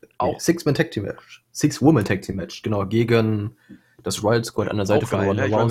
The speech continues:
Speaker 1: Rousey.
Speaker 2: die Bella schon zu zweit gegen zwei Drittel Riot Squad gewinnen, jetzt noch mit dem Champion Rousey dazu, weil was soll denn,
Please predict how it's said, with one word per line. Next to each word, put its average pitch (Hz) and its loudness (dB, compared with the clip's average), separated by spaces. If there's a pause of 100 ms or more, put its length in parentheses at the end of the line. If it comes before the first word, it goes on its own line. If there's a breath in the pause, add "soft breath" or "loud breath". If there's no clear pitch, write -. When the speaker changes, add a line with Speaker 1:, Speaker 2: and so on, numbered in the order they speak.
Speaker 1:
Rousey. - -4
Speaker 2:
die 120 -4
Bella 147 0
schon 120 -6
zu - -12
zweit 139 -2
gegen 113 -10 (400)
zwei 131 -2
Drittel 113 -4
Riot 113 0
Squad - -6
gewinnen, 117 -8
jetzt 127 -6
noch 120 -4
mit 123 -6
dem 117 -8
Champion 123 -6
Rousey 135 -6
dazu, 120 -4
weil 110 -4
was 117 -10
soll 113 -4
denn, 107 -6